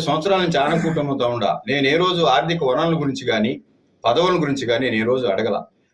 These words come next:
మనకు రావాల్సిన రోజు, ఆ రావాల్సిన టైమ్ ఉంటే వస్తాయి తప్పితే అట్టాటోటి కోసం నాయకులకు పని చేయకూడదు. మన నాయకుల కాడ ఉంటూ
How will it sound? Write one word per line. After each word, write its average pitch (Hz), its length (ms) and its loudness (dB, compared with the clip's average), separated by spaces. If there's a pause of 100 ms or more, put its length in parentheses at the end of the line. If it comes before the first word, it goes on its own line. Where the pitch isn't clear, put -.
మనకు 151 320 0
రావాల్సిన 190 520 2
రోజు, 170 180 2 (100)
ఆ - 40 2 (100)
రావాల్సిన 170 440 0
టైమ్ 175 220 2
ఉంటే 202 220 0
వస్తాయి 139 300 -2
తప్పితే 101 320 -4 (520)
అట్టాటోటి 196 560 0
కోసం 170 280 0
నాయకులకు 156 340 -2
పని 120 160 -2
చేయకూడదు. 101 340 -2 (460)
మన 156 100 0 (140)
నాయకుల 202 380 2
కాడ 156 200 2
ఉంటూ 117 220 -2